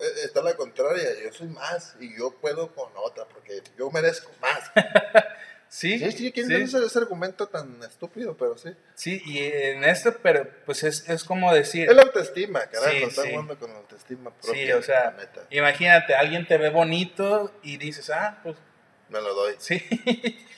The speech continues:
Speaker 2: y pero estás en una relación, o sea, no puedes
Speaker 1: Me lo merezco.
Speaker 2: No puedes, o sea, debes de trabajar
Speaker 1: Claro.
Speaker 2: tu seguridad para poder establecer una relación y un vínculo amoroso con alguien más.
Speaker 1: Si ocupas de cien personas para levantarte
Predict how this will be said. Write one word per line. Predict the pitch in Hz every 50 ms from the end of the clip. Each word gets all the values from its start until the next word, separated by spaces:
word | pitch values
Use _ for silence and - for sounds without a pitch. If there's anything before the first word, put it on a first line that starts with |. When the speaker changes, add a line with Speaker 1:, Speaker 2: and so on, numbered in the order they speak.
| - - _ _ _ _
Speaker 2:
y | 139
pero | - - 147 139 131
estás | 131 - 151 156 - 196
en | 190 185
una | 180 180 180 175 175
relación, | 165 165 160 151 143 131 - - 147 147 160 175 175
o | 160
sea, | - 160 139 131
no | 131 131 131 131 -
puedes | - 160 160 165 160 156 - - - _ _
Speaker 1:
Me | - 107
lo | 110 107
merezco. | - 98 104 110 113 - - _ - - _ _ _
Speaker 2:
No | 131 143 156 165 156 -
puedes, | 208 214 220 220 214 175
o | 175 151
sea, | - 160 147 143 139
debes | 135 147 170 202 214
de | 214 196
trabajar | - - 147 139 131 123 - - 139 131 139 156 196 202
Speaker 1:
Claro. | 101 98
Speaker 2:
tu | 98 151 151 151 143 135
seguridad | - - 127 123 123 120 120 120 120 120 120 117 120 123 131 147 160 175 180 190 208 220 233 - - - _ _ _ _ _ _ _ _ _ _ _
para | - 131 131 131 131 -
poder | - 131 127 127 139
establecer | 165 160 - - 160 147 139 131 123 - - 131 135
una | 143 156 160 160 160
relación | 156 143 127 117 117 - - 131 139 147
y | 147
un | 151 147 147
vínculo | 147 143 - - 156 156 147
amoroso | 135 127 117 117 120 120 - 151 143 -
con | - 110 110
alguien | 113 113 120 120 127 123 117 110 110
más. | 110 113 113 - - - - - - - - - _ _ _ _ _ _ _ - _ _ _
Speaker 1:
Si | _ - 147
ocupas | 147 - 180 180 - 202 202 190
de | 170 143
cien | - 165 175 170
personas | - 185 175 165 170 180 196 185
para | - 160 139 123
levantarte | 117 117 113 113 113 110 - 143 147 151 - - - 185 180 170 156 135 113